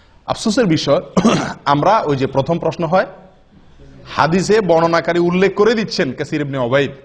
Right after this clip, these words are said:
যে আয়েশা রাদিয়াল্লাহু তাআলা আনহা কখনো জিজ্ঞেস করতেন না আগে ছেলে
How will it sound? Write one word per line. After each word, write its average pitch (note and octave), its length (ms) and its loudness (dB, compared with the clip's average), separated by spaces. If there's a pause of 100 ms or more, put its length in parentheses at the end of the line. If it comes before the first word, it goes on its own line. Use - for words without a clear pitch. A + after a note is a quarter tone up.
(140)
যে C3 80 -2
আয়েশা D3 340 0
রাদিয়াল্লাহু G#3 220 -2
তাআলা G3+ 140 0
আনহা G3 280 0
কখনো F#3 400 -4
জিজ্ঞেস E3 360 -4
করতেন G#3 320 -4
না F3+ 120 -4
আগে D#3 300 -2 (320)
ছেলে - 1040 -4